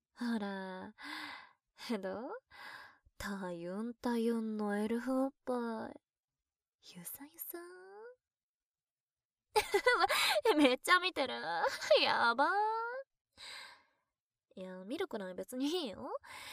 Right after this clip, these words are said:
減るもんじゃねえし。ほら、もっと近くに寄ってあげる。<laughs> 大丈夫？めっちゃ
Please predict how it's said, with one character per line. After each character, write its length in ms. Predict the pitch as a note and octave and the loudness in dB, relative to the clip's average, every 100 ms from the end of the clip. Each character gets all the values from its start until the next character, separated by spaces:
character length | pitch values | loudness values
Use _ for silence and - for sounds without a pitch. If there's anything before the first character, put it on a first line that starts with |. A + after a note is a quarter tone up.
| - - | -10 -4
減 180 | A#3 | -2
る 60 | G#3 | 0
も 180 | G#3+ G#3 | -2 -2
ん 80 | F3 | -4
じ 60 | |
ゃ 60 | E3+ | -8
ね 160 | F#3+ | -8
え 60 | F3+ | -8
し。 120 | - | -8
ほ 60 | C#4+ - _ _ _ _ _ _ _ _ - F3 E3 G#3+ A#3 | -10 -16 _ _ _ _ _ _ _ _ -18 -16 -10 -6 -6
ら、 320 | G#3 G#3 G3 G3+ - G#4 G#4+ - - - | -6 -8 -10 -10 -10 -8 -8 -8 -10 -8
も 180 | A3 G#3+ | -2 -2
っ 40 | A3 | -2
と 120 | G3+ | -4
近 280 | - - A3 | -2 0 0
く 120 | F#3 | -2
に 100 | F3 | -4
寄 100 | F3 | -8
っ 40 | |
て 120 | - G#3 | -2 0
あ 80 | |
げ 120 | G3+ G#3 | 0 0
る。 400 | G3+ G3+ G3+ - _ _ _ _ _ _ _ _ _ _ _ _ _ _ _ _ _ - | -2 -4 -8 -14 _ _ _ _ _ _ _ _ _ _ _ _ _ _ _ _ _ -16
<laughs> 520 | - - - C#5+ - _ _ _ - - - - - | -8 -2 0 0 -4 _ _ _ -10 -6 -4 -4 -6
大 260 | - G#3+ D4+ | -2 0 0
丈 100 | G#4+ | -2
夫？ 420 | D#4+ B3 C4 F#4 - - - - - - | -2 -6 -10 -14 -18 -18 -12 -12 -12 -6
め 320 | G#3 G#3+ C#4 | 0 4 4
っ 60 | E4 - | 2 -2
ち 140 | |
ゃ 20 | - | 0